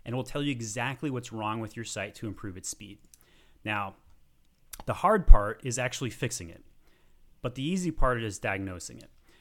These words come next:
So in my particular instance, I have an issue with our first content paint, or F C P. And what that means is when it first loads the site,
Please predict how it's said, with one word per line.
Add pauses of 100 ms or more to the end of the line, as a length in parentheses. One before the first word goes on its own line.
(100)
So
in
my
particular
instance,
I
have
an
issue
with
our
first
content (260)
paint, (100)
or (280)
F
C
P. (480)
And
what
that
means
is (440)
when
it
first
loads
the
site,